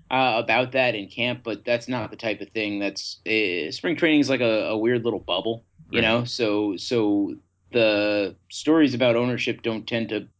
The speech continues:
Speaker 1: permeate in there. I mean,
Speaker 2: Mm-hmm.
Speaker 1: that's a, that's a suit that I think is potentially devastating for Jeff Wilpon if it turns out that that's, uh, you know, that the, the allegations are true.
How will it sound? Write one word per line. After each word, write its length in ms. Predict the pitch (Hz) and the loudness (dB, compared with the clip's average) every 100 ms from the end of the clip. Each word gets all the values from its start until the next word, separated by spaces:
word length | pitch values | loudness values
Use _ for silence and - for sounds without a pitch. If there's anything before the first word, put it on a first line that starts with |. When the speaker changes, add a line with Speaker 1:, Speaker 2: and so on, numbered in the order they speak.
| - | -6
Speaker 1:
permeate 540 | 113 117 117 117 113 | -2 0 2 2 0
in 180 | 104 110 | -2 0
there. 340 | 123 131 131 - - - | 2 0 -2 -12 -20 -4
I 40 | 120 | 2
mean, 40 | |
Speaker 2:
Mm-hmm. 60 | 127 | 4
Speaker 1:
that's 160 | 139 156 | 2 2
a, 40 | |
that's 300 | 143 160 180 | 0 2 2
a 260 | 160 147 117 | 2 2 0
suit 420 | - 135 127 127 | -4 -2 -2 -2
that 160 | 117 101 | -2 0
I 100 | 92 | -2
think 200 | 120 98 | -6 -8
is 100 | 92 | -10
potentially 520 | 95 117 120 92 82 | -10 -6 -6 -8 -10
devastating 720 | - 104 95 - 85 80 85 - | -4 -2 -2 -8 -8 -8 -10 -12
for 120 | 98 | -12
Jeff 220 | 92 101 92 | -6 -6 -4
Wilpon 440 | 101 95 90 87 | -6 -6 -6 -6
if 60 | 80 | -8
it 80 | - | -8
turns 320 | 110 107 101 | -6 -4 0
out 220 | 98 85 | 0 0
that 120 | 85 | -6
that's, 420 | - 98 90 - - - - _ - | -2 -2 -2 -6 -10 -16 -20 _ -6
uh, 480 | 98 95 87 85 90 - _ _ | -2 0 0 -2 -6 -12 _ _
you 180 | 98 110 | -4 -2
know, 60 | 92 | -2
that 160 | 95 | -2
the, 240 | 95 98 85 | 0 -2 0
the 180 | 104 85 | -2 0
allegations 760 | 104 104 101 104 98 95 87 | 0 0 -2 -4 -4 -8 -12
are 120 | 82 | -12
true. 560 | - - 151 123 113 | -12 4 4 6 0